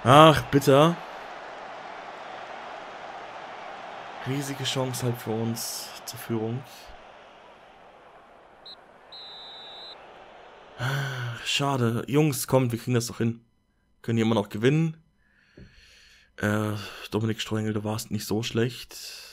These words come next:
Ich möchte ihm eigentlich was anderes sagen. Sechs Komma null, boah.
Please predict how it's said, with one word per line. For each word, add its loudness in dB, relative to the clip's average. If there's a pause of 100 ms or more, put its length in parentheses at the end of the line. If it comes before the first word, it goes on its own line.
(360)
Ich -20
möchte -10
ihm -6
eigentlich -10
was -12
anderes -8
sagen. -8 (3000)
Sechs -8
Komma -4
null, -2
boah. -8